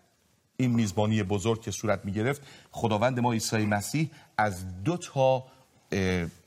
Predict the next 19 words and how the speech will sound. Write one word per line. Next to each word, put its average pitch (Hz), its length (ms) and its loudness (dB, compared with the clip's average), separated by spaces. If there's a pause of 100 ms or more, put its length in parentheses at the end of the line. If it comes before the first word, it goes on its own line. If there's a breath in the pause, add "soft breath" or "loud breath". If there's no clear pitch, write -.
عامل، 110 380 2
دو 104 180 -4
تا، 110 400 0 (400 loud breath)
اه، 95 160 0
چیز 117 300 -2
زمینی 107 760 2 (420)
استفاده 110 540 -2
کرد 131 300 0 (300 loud breath)
تا 110 180 2
به 101 160 -2
واقعیت 98 640 -2
بدن 110 460 0
خودش 113 320 -6
که 101 100 -4
می‌خواد 110 280 0
قربانی 104 440 2
بشه 107 320 -2 (260 loud breath)
اشاره 123 360 2
بکنه 127 380 -2